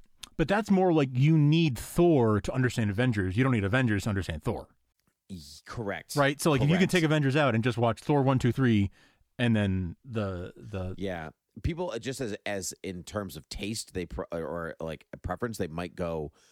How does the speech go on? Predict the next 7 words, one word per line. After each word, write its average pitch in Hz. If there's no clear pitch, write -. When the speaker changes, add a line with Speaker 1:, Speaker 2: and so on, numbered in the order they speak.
Speaker 2:
Thor, 85
Avengers, 80
Thor 107
Speaker 1:
Thor 123
three. 113
Speaker 2:
three, 69
Speaker 1:
Yeah. 101